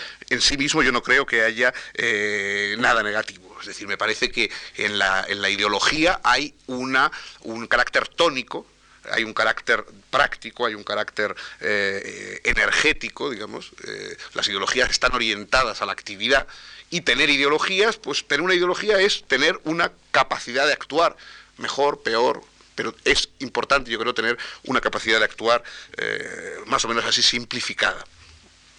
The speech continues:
Entonces, ¿en qué, mm, choca la ideología o puede chocar la ideología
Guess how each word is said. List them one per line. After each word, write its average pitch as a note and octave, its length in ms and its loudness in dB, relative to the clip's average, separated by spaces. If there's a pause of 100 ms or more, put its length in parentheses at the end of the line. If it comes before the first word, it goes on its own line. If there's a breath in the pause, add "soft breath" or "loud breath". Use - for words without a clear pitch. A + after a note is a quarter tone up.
(560 loud breath)
Entonces, B3+ 600 4 (500 loud breath)
¿en G3+ 240 4
qué, - 300 -2 (340)
mm, E3 440 2 (800)
choca D#3 460 4
la C3 120 2
ideología C3+ 580 0
o A#2 100 0
puede E3 240 0
chocar B2+ 340 0
la A2+ 100 0
ideología A2 560 -2